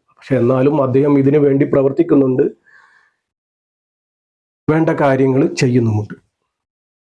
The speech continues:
അപ്പോൾ ഞാനതാണ് പറഞ്ഞത്, നമ്മളിങ്ങനെ വെറുതെ വീഡിയോ ഇട്ടുകൊണ്ട് കാര്യമില്ല, നമുക്ക് നേരിട്ട് ചെയ്യാൻ പറ്റുന്ന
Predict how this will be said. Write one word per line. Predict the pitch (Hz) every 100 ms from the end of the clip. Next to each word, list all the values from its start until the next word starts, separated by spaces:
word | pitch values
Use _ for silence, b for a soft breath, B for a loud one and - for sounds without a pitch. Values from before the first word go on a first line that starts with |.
| _ _ _
അപ്പോൾ | 143 139
ഞാനതാണ് | 123 127 139 139 127
പറഞ്ഞത്, | 120 113 110 101
നമ്മളിങ്ങനെ | 113 117 131
വെറുതെ | 127 120 131 127
വീഡിയോ | 117 123
ഇട്ടുകൊണ്ട് | - 117 117
കാര്യമില്ല, | 113 104 _ _ _ _ _ _ _ _ _ -
നമുക്ക് | 123 143 143
നേരിട്ട് | 127 131 139 151 143
ചെയ്യാൻ | 123 123
പറ്റുന്ന | 120 117 117